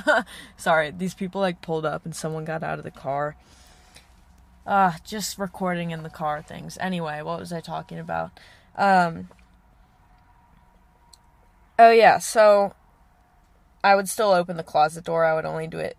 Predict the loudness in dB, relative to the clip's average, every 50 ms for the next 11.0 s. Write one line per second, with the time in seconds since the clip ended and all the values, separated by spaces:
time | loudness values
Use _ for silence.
0 | _ _ _ _ -10 -8 -6 -6 -6 -6 -10 -12 -16 -18 _ _ -20 -20 -12 -8
1 | -6 -6 -6 -8 -10 -14 -16 -16 -16 -14 -8 -6 -4 -2 -2 -2 -4 -6 -10 -16
2 | _ _ _ _ _ _ _ _ _ _ _ _ _ _ _ _ -16 -16 -14 -10
3 | -6 -4 -2 -2 -2 -4 -4 -6 -8 -8 -10 -12 -16 -18 -10 -8 -8 -6 -6 -4
4 | -4 -2 -2 -2 -2 -2 -4 -6 -8 -12 _ _ _ _ _ -10 -8 -8 -6 -8
5 | -8 -10 -14 -16 -16 -16 -16 -16 -16 -16 -16 -16 -18 -18 -18 -16 -16 -16 -16 -16
6 | -18 -18 -18 -16 -16 -16 -10 -6 -4 -2 -2 -4 -6 -10 _ _ _ _ _ _
7 | _ _ _ _ _ -10 -6 -4 -4 -4 -4 -6 -8 -12 -10 -8 -6 -4 -4 -4
8 | -6 -10 _ -8 -6 -2 2 2 2 2 0 -6 -16 -20 -20 -20 -20 -20 _ -12
9 | -6 -4 -4 -2 0 2 2 2 2 0 -2 -2 -2 -2 -2 -2 -6 -8 -2 0
10 | 0 0 0 -2 -6 -6 0 2 4 4 4 4 2 -2 -4 -6 -8 -10 -14 -14